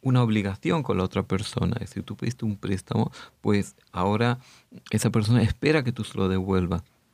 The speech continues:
Y por tanto, estás en deuda con esa persona. De la misma manera que hay de-, deudas económicas, hay deudas morales. Y la promesa también está, eh, está conectada a lo que es la deuda moral.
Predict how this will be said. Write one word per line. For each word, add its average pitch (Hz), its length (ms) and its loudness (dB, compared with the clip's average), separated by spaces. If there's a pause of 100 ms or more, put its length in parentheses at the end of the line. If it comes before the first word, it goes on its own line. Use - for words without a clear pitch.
(160)
Y - 60 -8
por 92 240 -4
tanto, 117 520 0
estás 117 340 -4
en 110 160 2
deuda 131 360 2
con 90 160 -8
esa 90 200 -8
persona. - 580 -4 (400)
De 104 100 2
la 104 100 4
misma 143 220 0
manera 147 400 -2
que 127 120 -6
hay 127 120 2
de-, 139 280 0
deudas 123 440 2
económicas, 131 680 2 (220)
hay 110 200 4
deudas 117 460 2
morales. 90 580 2 (640)
Y 107 100 2
la 104 220 2
promesa 131 720 2 (500)
también 113 540 2
está, 139 460 0 (120)
eh, 107 320 4
está 123 240 0
conectada 127 340 2
a 123 40 4
lo 110 100 2
que 120 100 -2
es 117 100 0
la 110 120 0
deuda 113 260 0
moral. 117 440 -2